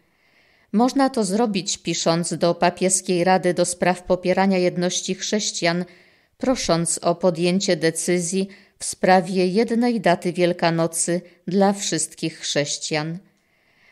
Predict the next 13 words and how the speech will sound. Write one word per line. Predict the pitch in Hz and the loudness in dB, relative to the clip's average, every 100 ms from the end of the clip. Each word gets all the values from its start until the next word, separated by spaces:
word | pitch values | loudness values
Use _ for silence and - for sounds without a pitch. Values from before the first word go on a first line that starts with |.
| _ | _
Ważne | 180 254 294 277 269 | 0 2 2 2 2
jest, | 254 - | 2 0
abyście | - 185 226 - 240 | 0 0 -2 -2 -2
pisali | - 202 240 233 240 | -2 0 0 0 2
we | 220 | 0
własnym | 196 202 170 - 160 160 | 2 2 2 0 -2 -2
imieniu, | 175 170 170 156 160 165 - _ _ | -2 -2 0 -2 -4 -8 -16 _ _
aby | 190 170 175 | 0 2 4
wyrazić | 185 185 190 185 - - | 6 6 4 0 -4 -4
swoje | - - 190 180 180 | -6 0 2 2 0
osobiste | 185 196 180 208 - 180 | 0 0 0 -2 0 0
pragnienie | 175 170 165 175 180 180 | 4 2 2 0 0 2
jedności, | 180 180 202 202 - - 175 | 2 2 2 2 -2 -4 -6